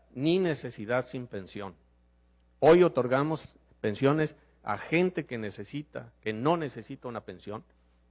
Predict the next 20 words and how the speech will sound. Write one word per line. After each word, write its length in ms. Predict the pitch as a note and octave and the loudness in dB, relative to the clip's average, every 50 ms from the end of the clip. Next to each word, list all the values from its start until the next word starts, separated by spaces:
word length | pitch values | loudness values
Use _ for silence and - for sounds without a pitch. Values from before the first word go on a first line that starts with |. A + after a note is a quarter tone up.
| _ _ - | _ _ -8
porque 260 | - G2+ - - G2 | -8 -8 -6 -8 -8
se 120 | - G#2+ | -8 -8
puede 320 | G2 - C#3 D3 D3 D3+ C#3+ | -2 4 6 6 6 6 4
jubilar 400 | - B2+ A2 A2 G#2+ A2+ A#2+ B2+ | 0 -4 -6 -4 0 0 0 0
a 60 | B2 | 0
los 140 | G#2+ F#2+ - | -2 -4 -4
cuarenta 400 | - G#2+ F#2+ F#2 F#2 F#2 - F#2 | -2 -2 -2 -2 -4 -8 -10 -10
y 40 | |
tantos 440 | - - A#2 A2+ A#2+ - A2 G2+ - | -6 -6 -6 -6 -6 -10 -12 -8 -8
años. 240 | A2 B2 F3 G3 F#3 _ _ _ _ _ _ _ _ _ _ _ _ _ _ _ _ _ _ _ _ _ _ _ _ _ _ _ _ _ _ _ _ _ _ _ - | -8 -8 -8 -12 -16 _ _ _ _ _ _ _ _ _ _ _ _ _ _ _ _ _ _ _ _ _ _ _ _ _ _ _ _ _ _ _ _ _ _ _ -4
No 220 | C3 B2+ C#3 D3+ | 2 6 6 6
necesita 500 | C#3+ B2 A2 G#2 G#2+ - - A2 - - | 6 4 0 -4 -6 -12 -12 -14 -12 -14
una 140 | G2+ G2 F#2 | -16 -16 -14
pensión. 440 | - F2+ F2 F2+ F#2+ A2 D3 G3+ - _ _ _ _ _ _ _ _ _ _ _ _ _ - | -14 -14 -14 -10 -8 -8 -8 -8 -10 _ _ _ _ _ _ _ _ _ _ _ _ _ 2
Pero 180 | - C#3+ D3 D#3+ | 4 6 6 8
no 140 | D#3+ F3+ | 8 8
le 120 | G3 F#3+ F#3 | 8 6 6
damos 320 | F3 F3 F3+ F#3 F3 D#3+ | 4 4 2 2 0 2
a 100 | D#3 D3 | 4 6
otros, 520 | D3 D#3+ F#3 F#3 F#3 F#3 F3+ E3+ E3 - | 8 8 8 6 6 2 2 0 0 -4